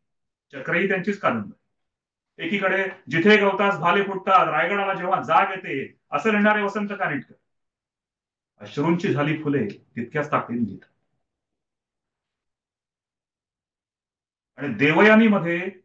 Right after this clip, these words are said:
समरसून देवयानीची भूमिका करणारी अभिनेत्रीने पिंक लेटरमध्ये बोल्ड आणि बेदरकार मॉली रॉयची भूमिका केलेली चालते, पण बखर लिहिणारा लेखक समाधी लिहू शकत नाही. हा कुठला न्याय?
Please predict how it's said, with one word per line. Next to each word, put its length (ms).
समरसून 600
देवयानीची 600
भूमिका 340
करणारी 400
अभिनेत्रीने 680
पिंक 240
लेटरमध्ये 520
बोल्ड 500
आणि 260
बेदरकार 580
मॉली 240
रॉयची 340
भूमिका 300
केलेली 380
चालते, 540
पण 160
बखर 340
लिहिणारा 360
लेखक 380
समाधी 460
लिहू 200
शकत 380
नाही. 720
हा 80
कुठला 260
न्याय? 200